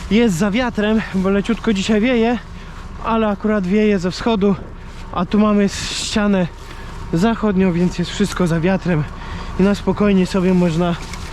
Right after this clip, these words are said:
można takie prace robić. Później przyjdzie właśnie wiosna. Planuję tutaj zasiać.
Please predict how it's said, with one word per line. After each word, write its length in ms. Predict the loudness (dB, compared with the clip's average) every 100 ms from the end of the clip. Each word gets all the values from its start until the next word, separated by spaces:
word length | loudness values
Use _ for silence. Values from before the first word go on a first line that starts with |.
| -10 -10 -4
można 340 | 2 2 2 2
takie 260 | -2 -2
prace 480 | -2 0 0 2 0 -2 -12 -14 -12 -12 -12 -12 -10 -10 -8 -8 -6 -6 -6 -6 -8 -8 -8 -8 -2
robić. 500 | 2 2 2 -4 -10 -12 -14 -14 -12 -12 -10 -10 -10 -8 -8 -8 -8 -6 -8 -6 -6 -6 -6 -6 -6 -6 -6 -4 -4 -4 0
Później 300 | 4 6 4
przyjdzie 300 | 4 2 2
właśnie 300 | 2 0 2
wiosna. 420 | 2 2 0 -2 -2 -10 -14 -12 -12 -4
Planuję 360 | 0 4 2
tutaj 240 | 2 0 2
zasiać. 380 | 2 0 -2